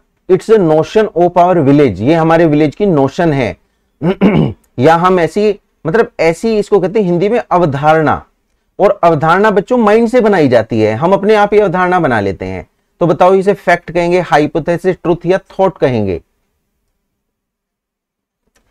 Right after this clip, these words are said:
अच्छा ज्योति, अगर हाइपोथेसिस बच्चों देखें, सुनो सब लोग, हाइपोथेसिस जो होता है, हाइपोथेसिस के पीछे कुछ फैक्ट होते हैं, ये फैक्ट बेस्ड होती है।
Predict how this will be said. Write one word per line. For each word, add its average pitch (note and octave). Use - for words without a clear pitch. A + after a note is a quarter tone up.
अच्छा C#3
ज्योति, F#3
अगर A3
हाइपोथेसिस F3+
बच्चों D#3+
देखें, C#3
सुनो F3
सब E3+
लोग, C3+
हाइपोथेसिस E3+
जो D3+
होता A2+
है, A#2+
हाइपोथेसिस F3+
के G3
पीछे D3+
कुछ A#3
फैक्ट -
होते C3+
हैं, B2+
ये C3
फैक्ट F#3
बेस्ड E3+
होती G2+
है। C3+